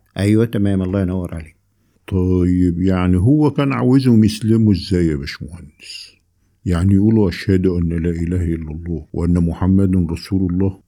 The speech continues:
Speaker 2: زي ما بيحصل دلوقتي لما حد يخش الإسلام؟
Speaker 1: لا طبعا يا حاج عبد، لأنه في عصر سيدنا إبراهيم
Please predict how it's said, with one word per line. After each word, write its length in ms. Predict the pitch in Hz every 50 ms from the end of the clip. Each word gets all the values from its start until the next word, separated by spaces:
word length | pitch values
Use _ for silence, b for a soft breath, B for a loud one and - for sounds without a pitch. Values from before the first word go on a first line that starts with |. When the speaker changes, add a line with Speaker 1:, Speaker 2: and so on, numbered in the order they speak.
| _ _ _ _ _ _ _ -
Speaker 2:
زي 300 | 85 85 90 87 92 95
ما 160 | 92 87 85
بيحصل 500 | 82 95 101 101 - - - 85 85 85
دلوقتي 580 | 80 82 82 87 92 98 101 104 - - - - _ _ _ _ _ _ _ _ _
لما 260 | - 80 80 85 87 87
حد 280 | - 95 95 95 90
يخش 420 | 85 76 - - 101 - - - -
الإسلام؟ 560 | 73 76 82 - - - 87 85 85 78 - _ _ _ _ _ _ _ _ _ _ _ _ -
Speaker 1:
لا 140 | 143 175
طبعا 340 | 156 - 196 190 185 151 123
يا 40 | 113
حاج 220 | 98 127 131 117
عبد، 280 | 120 113 143 156 127 107
لأنه 300 | 104 120 139 160 160 147
في 100 | - -
عصر 300 | - 170 175 - - 131
سيدنا 460 | - - - 107 123 131 135 127 107
إبراهيم 560 | 101 95 101 95 95 98 104 104 95 95 110